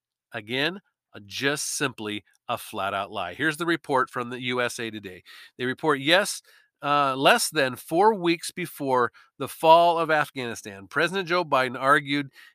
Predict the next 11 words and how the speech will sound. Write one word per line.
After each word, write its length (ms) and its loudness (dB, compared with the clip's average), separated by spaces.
at, 260 0
uh, 40 -6
Afghanistan's 960 0
president, 580 0
uh, 280 -2
to, 380 -2
to, 440 -2
uh, 320 2
urged 440 4
the 100 -8
president 480 -4